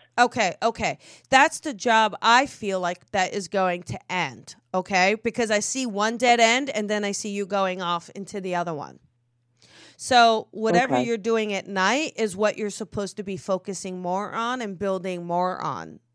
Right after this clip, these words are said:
Speaker 1: okay? Trying to find
Speaker 2: Right.
Speaker 1: time to bring it into the day, bring it into the daylight. So I
Speaker 2: Right.
Speaker 1: feel like this is a job where, you know, you might be reserved to nights, uh,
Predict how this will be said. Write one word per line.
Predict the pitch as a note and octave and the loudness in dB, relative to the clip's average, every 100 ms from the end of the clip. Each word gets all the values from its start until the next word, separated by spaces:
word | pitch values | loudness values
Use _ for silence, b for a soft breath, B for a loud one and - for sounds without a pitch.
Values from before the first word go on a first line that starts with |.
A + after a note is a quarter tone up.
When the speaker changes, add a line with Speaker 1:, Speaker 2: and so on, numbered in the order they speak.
| - | -8
Speaker 1:
okay? | F3 G3+ F#3 G3 G3 B B B | -4 2 2 2 -4 B B B
Trying | - A#3 G#3+ | -4 -2 -2
to | A3 | -4
find | F#3+ C#3+ B2+ F#3 | 0 2 4 2
Speaker 2:
Right. | |
Speaker 1:
time | - A3 G3+ G3 | -2 -2 0 -2
to | - G3 - B _ | -2 -2 -4 B _
bring | G#3+ A3+ A#3 | -4 -2 -2
it | G#3+ | -4
into | G#3 - | -4 -4
the | F#3+ F3+ | -4 -4
day, | F3+ E3+ D3+ C3+ - - | -2 0 0 -4 -10 -6
bring | G#3 G3+ | -4 -2
it | |
into | G3+ - | -4 -6
the | G3 F3+ | -8 -4
daylight. | E3+ E3+ F3+ D#3+ B2 - B B B | -2 0 0 -2 -4 -6 B B B
So | - | 4
I | G#3+ | 4
Speaker 2:
Right. | |
Speaker 1:
feel | B3 B3 | 4 0
like | B3 | 2
this | A3+ A3 A3+ | 0 -4 -4
is | G3+ | -8
a | F#3 | -8
job | E3 G3 F#3+ F#3+ F3+ | 0 4 4 4 0
where, | G3 F#3+ F#3 F#3 F3+ b b | -2 0 2 0 -2 b b
you | G3+ G#3+ | -6 -4
know, | G#3 | -2
you | G3 G3 | -4 -2
might | G#3 G#3 | -2 -2
be | G#3+ | -4
reserved | F#3+ G3 G3 F#3 - | -6 -4 -2 -4 -4
to | G3 | -8
nights, | F#3 F3+ F3+ - - - - | -4 -2 -4 -8 -12 -14 -6
uh, | G3+ F#3+ F#3 | -2 0 0